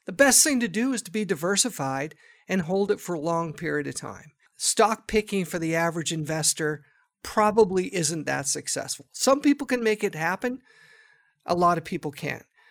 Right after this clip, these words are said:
But really what we're doing here is splitting hairs. And I think tipping our caps, Chuck, to what State Street Global Advisors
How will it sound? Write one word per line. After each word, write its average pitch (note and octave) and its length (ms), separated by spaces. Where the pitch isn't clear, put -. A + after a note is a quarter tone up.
But G#3 160
really A#3 360
what F#3+ 220
we're F3 100
doing F#3 300
here D#3+ 220
is C#3 100
splitting D#3+ 420
hairs. E3 600
And E3+ 160
I E3 80
think F3+ 280
tipping G#3+ 400
our D#3+ 140
caps, - 680
Chuck, D#3+ 340
to F3+ 140
what F3 360
State - 360
Street E3+ 440
Global F#3 400
Advisors D#3 880